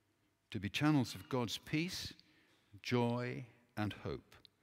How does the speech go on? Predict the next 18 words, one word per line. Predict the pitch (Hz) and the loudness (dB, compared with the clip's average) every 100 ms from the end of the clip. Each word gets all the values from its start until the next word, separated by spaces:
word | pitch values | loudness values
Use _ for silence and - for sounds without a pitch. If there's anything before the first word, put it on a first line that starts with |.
| _ _ _ _ - | _ _ _ _ -6
God | 117 139 | -4 0
in | 135 | -2
Christ | 127 123 117 - | -2 -2 -2 -2
Jesus | 120 101 69 60 - - - _ _ - | -2 -2 -4 -8 -10 -14 -18 _ _ -10
to | 98 | -4
be | 92 | 0
made | 92 104 104 92 | 2 2 2 2
known | 113 113 110 | 2 2 0
to | 95 | 0
the | 101 | -4
world | 98 98 73 - - - - - - - _ _ _ - | -2 -4 -4 -8 -10 -14 -20 -20 -20 -20 _ _ _ -4
in | 110 101 | 0 0
his | 92 117 95 - - | 2 0 0 -4 -10
perfect | - 117 95 80 - | -4 -4 -4 -6 -6
time. | - 80 64 76 - - - _ _ _ _ _ _ _ _ _ _ _ _ _ _ _ _ _ _ - - _ _ - | -4 -4 -4 -8 -12 -20 -20 _ _ _ _ _ _ _ _ _ _ _ _ _ _ _ _ _ _ -20 -20 _ _ -6
May | 104 113 | -2 -2
God | - 117 101 | -2 -2 -2
show | - 113 98 92 | 0 2 2 2